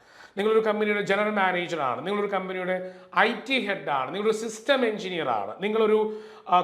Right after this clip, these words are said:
കമ്പനിയുടെ ഓപ്പറേഷൻ മാനേജറാണ്, നിങ്ങൾ ഒരു സോഷ്യൽ വർക്കർ കമ്പനിയുടെ ഹെഡാണ്. അങ്ങനെ highly talented ആയിട്ടുള്ള പ്രൊഫഷണൽസ് ആണ്. പക്ഷേ നിങ്ങൾക്ക് നോർമൽ പാത്വേയിലൂടെ പോകാൻ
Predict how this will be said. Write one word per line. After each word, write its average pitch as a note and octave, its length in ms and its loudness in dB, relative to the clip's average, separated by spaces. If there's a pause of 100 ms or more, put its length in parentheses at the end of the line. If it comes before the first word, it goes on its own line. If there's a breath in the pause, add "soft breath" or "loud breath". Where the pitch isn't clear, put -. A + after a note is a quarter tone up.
കമ്പനിയുടെ G#3 380 0
ഓപ്പറേഷൻ A#3+ 680 4
മാനേജറാണ്, C#3 800 -4
നിങ്ങൾ A3 160 0
ഒരു G3+ 480 -2
സോഷ്യൽ B3+ 560 2
വർക്കർ G#3 300 -2
കമ്പനിയുടെ F3 720 -6
ഹെഡാണ്. E3 540 0 (500 loud breath)
അങ്ങനെ B3 280 6
highly C4 560 4
talented A#3 520 2
ആയിട്ടുള്ള E3 720 0 (220 loud breath)
പ്രൊഫഷണൽസ് F#3 600 4
ആണ്. G3 120 6
പക്ഷേ C4+ 220 4
നിങ്ങൾക്ക് A#3+ 420 2
നോർമൽ A3+ 380 4
പാത്വേയിലൂടെ G3 920 -2
പോകാൻ F3+ 280 0